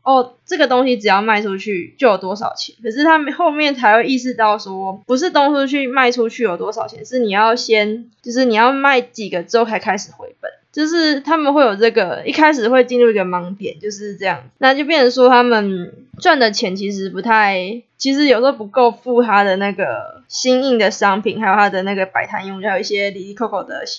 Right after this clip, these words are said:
花销。其实这个就是在控制成本上面的问题。那我就之后有空会想要出一集是商品的成本，这之后都会谈。那接下来我们就要进入到大佬的阶段咯。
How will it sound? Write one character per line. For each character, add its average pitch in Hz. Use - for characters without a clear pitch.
花 190
销。 -
其 294
实 294
这 381
个 311
就 285
是 277
在 240
控 240
制 240
成 202
本 180
上 202
面 185
的 165
问 185
题。 -
那 302
我 254
就 262
之 320
后 339
有 214
空 269
会 254
想 214
要 214
出 208
一 214
集 190
是 190
商 311
品 262
的 185
成 196
本， 190
这 233
之 233
后 240
都 233
会 220
谈。 214
那 208
接 254
下 277
来 240
我 214
们 196
就 226
要 254
进 277
入 277
到 254
大 262
佬 202
的 -
阶 233
段 269
咯。 254